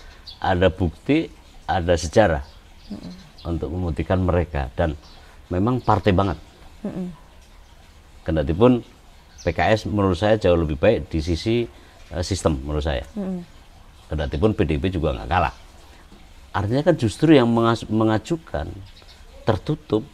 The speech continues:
Speaker 1: adalah dari partai yang menurut saya lebih
Speaker 2: Lebih
Speaker 1: baik, kan
Speaker 2: settle
Speaker 1: begitu.
Speaker 2: dengan yang lain.
Speaker 1: Iya toh? Sementara kan kebutuhannya harusnya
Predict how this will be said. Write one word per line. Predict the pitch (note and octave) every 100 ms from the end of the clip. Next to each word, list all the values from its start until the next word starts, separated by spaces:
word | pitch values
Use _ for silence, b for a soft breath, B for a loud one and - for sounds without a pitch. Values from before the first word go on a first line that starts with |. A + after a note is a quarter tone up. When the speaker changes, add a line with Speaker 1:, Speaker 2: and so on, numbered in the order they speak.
| -
Speaker 1:
adalah | - A2 G#2+ B2+
dari | A2+ G2+
partai | A2+ A2+ G2+ - A#2+ A#2+ A2+
yang | G#2+ - - -
menurut | G#2+ A2
saya | G#2+ A#2 B2 - -
lebih | G#2 F#2
Speaker 2:
Lebih |
Speaker 1:
baik, | F#2+ G#2
kan | F#3
Speaker 2:
settle | C3
Speaker 1:
begitu. | F2+ E2+ E3
Speaker 2:
dengan | E3
yang | D#3+ D#3+
lain. | D#3+ D3+ D3+ - -
Speaker 1:
Iya | - C3
toh? | F#2 A2 F3+ - - - -
Sementara | - A2+ A#2+ A#2+ C#3 G3
kan | G3 F#3
kebutuhannya | D#3+ B2 A2 A#2 D3+ D#3
harusnya | A#2 B2+ D3 A2 G#2+